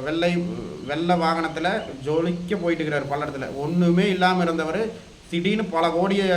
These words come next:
சுமந்துட்டு, இதுக்கு பின்னாடி உண்மையை சொல்றேன், அமைச்சர் ஒருத்தர் இருக்கிறாரு, இதே திருப்பூர் மாவட்ட அமைச்சர், லோக்கல் அமைச்சர் ஒருத்தர் இருக்கிறாரு. அவருக்கு பின்னாடி, ஆ, ரெண்டு கையுமே அவருக்கு,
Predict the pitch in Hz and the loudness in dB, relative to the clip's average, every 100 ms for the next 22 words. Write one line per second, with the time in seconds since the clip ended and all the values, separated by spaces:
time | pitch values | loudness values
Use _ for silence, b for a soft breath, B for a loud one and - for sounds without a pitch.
0 | 170 165 156 147 143 143 180 175 190 170 | 4 2 2 0 -2 -2 0 2 2 0
1 | - 185 233 208 196 247 240 180 110 127 | -2 -2 0 2 0 0 -2 -2 -2 -2
2 | 190 214 220 202 190 180 131 - - 131 | -2 2 2 2 0 0 -2 -2 -8 -4
3 | 170 214 180 180 175 185 185 175 165 175 | 0 0 0 0 2 0 0 0 0 0
4 | 196 170 175 180 175 175 175 160 143 139 | 0 0 0 0 0 0 0 -2 -4 -6
5 | 147 151 120 107 120 127 107 151 165 175 | -4 -4 -4 -8 -8 -8 -6 -6 -2 0
6 | - - B B B - 151 147 143 147 | -2 -6 B B B -6 -2 0 0 0
7 | 165 185 175 175 202 202 175 165 143 147 | 0 0 2 2 0 2 2 2 0 -2
8 | 139 135 | 0 -2